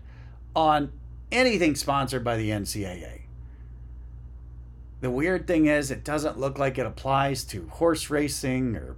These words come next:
boxing. Uh, for God's sake, hopefully no college athlete thinks that they're gonna do anything like that. It would be strange, but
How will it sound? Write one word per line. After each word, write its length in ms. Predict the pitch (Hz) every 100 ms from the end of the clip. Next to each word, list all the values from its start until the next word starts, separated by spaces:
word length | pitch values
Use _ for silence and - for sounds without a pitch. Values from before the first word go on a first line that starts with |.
| -
boxing. 840 | 120 147 139 - 135 127 120 120
Uh, 440 | - 120 107 95 - -
for 200 | - 117
God's 340 | 131 117 107
sake, 480 | - 113 104 113 107 - - - - -
hopefully 340 | - 139 123 120
no 160 | 123
college 380 | 117 135 127 110
athlete 500 | 117 107 113 110 - - - - - -
thinks 420 | 127 113 - - -
that 280 | 123 110 - -
they're 160 | 127
gonna 240 | 113 117 107
do 360 | 104 117 104 101 - - - -
anything 460 | 135 113 104 107 98
like 260 | 113 107
that. 280 | 117 104 107
It 80 | 135
would 160 | 110 98
be 100 | 95
strange, 520 | - 120 120 110 -
but 160 | 107